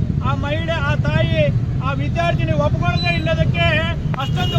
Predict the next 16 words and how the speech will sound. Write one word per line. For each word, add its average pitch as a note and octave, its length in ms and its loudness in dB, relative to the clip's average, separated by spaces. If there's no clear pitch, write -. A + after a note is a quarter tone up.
ಕ್ರೂರಿಯಾಗಿ F4 600 0
ಚುಚ್ಚಿ E4 320 -2
ಚುಚ್ಚಿ D#4 280 0
ಕೊಲೆ D#4 280 2
ಮಾಡ್ತಾರಂತ D#4 460 0
ಹೇಳಿದ್ರೆ D4+ 340 2
ಅವರ C4+ 160 0
ಮನಸ್ಥಿತಿ E4 480 4
ಹೇಗಿರ್ಬೋದು A3+ 580 2
ಅನ್ನೋದನ್ನ - 460 2
ನಾವು - 200 0
ಊಹಿಸ್ಕೊಳ್ಬೇಕಾಗಿದೆ. - 840 0
ಆ C#4 40 0
ಕಾರಣಕ್ಕಾಗಿ D#4 640 2
ಇವತ್ತಿನ - 340 2
ಹಿಂದೂಪರ - 360 2